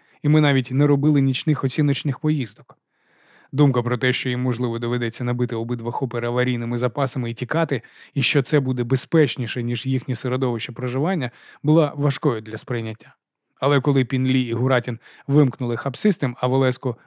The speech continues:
розпакував завантаження супутника, яке призначалося для мене, вони досить швидко все зрозуміли.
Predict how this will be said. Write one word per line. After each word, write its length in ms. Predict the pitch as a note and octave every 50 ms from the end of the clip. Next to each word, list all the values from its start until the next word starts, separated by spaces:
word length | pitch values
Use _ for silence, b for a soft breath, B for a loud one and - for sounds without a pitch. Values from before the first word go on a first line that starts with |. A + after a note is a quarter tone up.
| b -
розпакував 600 | C#3 C#3+ C3+ - - D3 C3+ D3 C3 B2 A#2 A#2
завантаження 600 | A2+ B2+ B2 B2+ B2 A2+ B2+ A#2 A2+ B2 A#2 A#2
супутника, 500 | - - C3 A#2 C3+ B2 - A#2+ - A#2+
яке 200 | A#2+ A#2 - C3
призначалося 640 | A#2 B2+ B2 A#2 C3 B2+ - B2+ A#2 A#2 A2 - B2+
для 140 | B2 C3 D#3
мене, 220 | G#3 G#3 F3+ D#3 B B B B B B -
вони 240 | D3+ F3 F#3 E3+
досить 320 | D3 C3+ E3+ E3+ - F3+ -
швидко 340 | - - C#3 C3 - - C3+
все 320 | - - B2+ A#2+ A#2+ A2+ - -
зрозуміли. 640 | C3+ B2 C#3+ C3+ C3 B2 B2 A2+ G#2 G2+ G#2 -